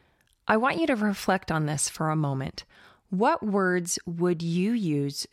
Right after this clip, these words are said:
to describe yourself? How do you spend your time? How do you treat others?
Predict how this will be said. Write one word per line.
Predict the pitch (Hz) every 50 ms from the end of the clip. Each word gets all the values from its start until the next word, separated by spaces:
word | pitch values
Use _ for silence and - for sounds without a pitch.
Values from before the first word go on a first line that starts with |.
| - -
to | - 196
describe | 160 180 175 - - - - 202 190 190 196 190 160
yourself? | 151 - 131 - - - - - - - - - - - - _ _ _ _ _ _ _ _ _ _ _ _ _ _ _ _ -
How | - - - 220 247
do | 240 247
you | 226 202 202 220 233 247
spend | 233 - - - 208 196 196 180 -
your | 175
time? | 170 - - - 202 196 - - - - _ _ _ _ _ _ _ _ _ _ _ _ _ _ _ _ -
How | - - 185 180 175
do | 175
you | 175 170 180 185 180
treat | 170 - - - - - - 254 269 285 277 - -
others? | - 147 143 - - - - - - - - - - -